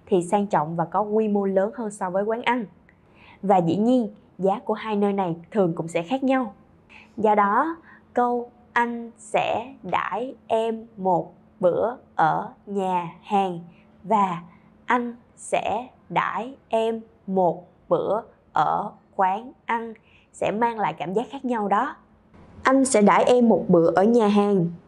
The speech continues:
Anh sẽ đãi em một bữa ở nhà hàng. Anh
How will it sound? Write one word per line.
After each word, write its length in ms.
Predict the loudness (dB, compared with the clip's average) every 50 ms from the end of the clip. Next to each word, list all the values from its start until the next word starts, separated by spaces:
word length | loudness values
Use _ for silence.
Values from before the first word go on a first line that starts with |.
| -20 -20 -20 -20 -20 -20 -20 -20 -20 -12 -4
Anh 380 | 0 0 2 2 2 0 -2 -4 -8 -14 -20 -20
sẽ 640 | -20 -4 0 2 4 6 6 6 6 4 2 0 -4 -12 -12 -4
đãi 500 | 0 2 4 6 6 6 6 4 2 0 -4 -8 -20 -10 -2 0
em 380 | 0 2 2 2 0 0 -2 -4 -10 -10 -4
một 420 | 0 4 4 4 4 4 0 -2 -6 -16 -20 -20 -14 -2 2
bữa 380 | 4 4 6 6 6 4 4 2 -2 -8 -20 _ -2 0
ở 380 | 2 4 4 4 2 0 -2 -6 _ _
nhà 520 | -4 0 2 2 2 2 2 0 0 -2 -4 -10 -16 _
hàng. 460 | -8 -4 0 0 2 2 0 -2 -4 -8 -12 -18 _ _ _ _ _ _ _ _ _ _ _ _ _
Anh 360 | -2 0 0 0 -2 -4 -8